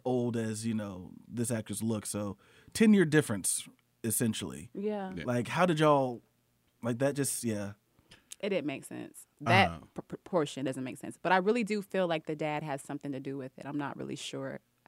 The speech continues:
Speaker 2: how that worked.
Speaker 3: Well,
Speaker 2: If
Speaker 3: as far
Speaker 2: he
Speaker 3: as, like,
Speaker 2: hired
Speaker 3: if
Speaker 2: her
Speaker 3: it
Speaker 2: as
Speaker 3: was
Speaker 2: the
Speaker 3: far
Speaker 2: fan
Speaker 3: as,
Speaker 2: club
Speaker 3: like, you know,
Speaker 2: president.
Speaker 3: if the whole thing is, is a family business, uh, then as far as the fan club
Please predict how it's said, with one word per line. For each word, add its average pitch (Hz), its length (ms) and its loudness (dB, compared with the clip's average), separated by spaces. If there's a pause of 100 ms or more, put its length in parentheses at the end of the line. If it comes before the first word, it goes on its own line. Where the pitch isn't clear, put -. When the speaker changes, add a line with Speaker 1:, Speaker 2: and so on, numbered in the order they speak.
(100)
Speaker 2:
how - 260 -4
that - 200 -8
worked. - 460 -12 (840)
Speaker 3:
Well, 131 120 8
Speaker 2:
If - 60 6
Speaker 3:
as - 40 -4
far 175 160 12
Speaker 2:
he - 60 6
Speaker 3:
as, 143 40 6
like, 139 100 8
Speaker 2:
hired 143 160 8
Speaker 3:
if 135 100 8
Speaker 2:
her 175 60 12
Speaker 3:
it 175 40 12
Speaker 2:
as 175 40 12
Speaker 3:
was 156 120 12
Speaker 2:
the - 40 2
Speaker 3:
far 139 180 10
Speaker 2:
fan 131 60 12
Speaker 3:
as, 117 100 6
Speaker 2:
club 117 80 4
Speaker 3:
like, 104 260 6
you 117 100 0
know, 92 160 2
Speaker 2:
president. 147 340 -2
Speaker 3:
if 104 260 0
the 104 100 2
whole 131 300 6
thing 117 340 6
is, 107 200 4
is 95 220 2
a 101 60 2
family 104 360 4
business, 90 640 0 (580)
uh, 87 500 0 (220)
then 95 300 2
as 85 100 -8
far 98 260 4
as 90 100 -4
the 90 80 -4
fan 98 340 2
club 90 520 2